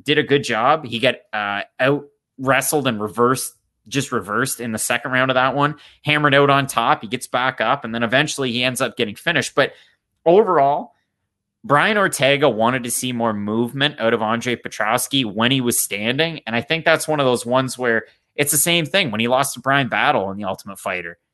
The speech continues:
He's, like, wrestling, wrestling, wrestling, and then he gets caught in a defensive submission. What was it, a head and arm choke?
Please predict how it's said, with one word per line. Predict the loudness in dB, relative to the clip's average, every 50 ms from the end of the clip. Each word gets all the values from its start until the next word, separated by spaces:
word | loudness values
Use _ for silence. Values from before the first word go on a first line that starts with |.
| _ _ _
He's, | -2 0 2 2
like, | 4 4 4 2 2
wrestling, | 2 0 2 2 0 -2 -2 0 0
wrestling, | 0 0 0 0 -2 -2 0 2
wrestling, | 0 0 0 0 -2 -2 -2 -2 -2
and | -4 -2
then | -2 0
he | 0
gets | 0 0 -2
caught | -2 -2 0 2 2 2
in | 0 -2
a | -2
defensive | -4 -4 -4 -4 -2 -2 -2 -2 -4 -6 -8
submission. | -8 -6 -4 -2 -2 -2 -4 -6 -6
What | -4 -4
was | -4 -4 -6
it, | -8 -10
a | -8
head | -4 -4 -4 -2
and | 0 0
arm | 2 2 0 0
choke? | 0 2 2 2 2 0 -4